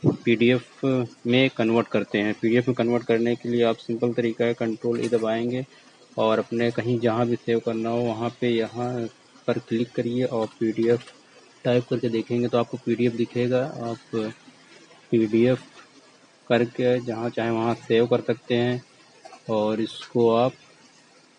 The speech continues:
selection, जो file आपको save करनी हो, जैसे मान लीजिए हमको select किया हुआ file को सेव करना है, selection पर लगाएंगे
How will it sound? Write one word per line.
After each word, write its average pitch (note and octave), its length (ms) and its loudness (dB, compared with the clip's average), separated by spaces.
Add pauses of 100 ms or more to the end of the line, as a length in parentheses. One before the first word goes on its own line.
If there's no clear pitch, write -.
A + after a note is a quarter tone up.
(220)
selection, A#2+ 420 2
जो C3 140 4
file B2 260 4
आपको B2 220 4 (500)
save B2 180 6
करनी B2 280 4
हो, B2 60 6
जैसे A#2+ 200 0
मान A#2+ 220 4
लीजिए A#2+ 200 2
हमको A#2 220 0
select A#2+ 500 0
किया A#2+ 360 2
हुआ B2 160 4
file A#2+ 200 2
को A#2+ 80 2
सेव A#2 160 2
करना A#2 200 2
है, A#2+ 60 -2
selection A#2 400 -2
पर B2 80 0
लगाएंगे A#2+ 540 4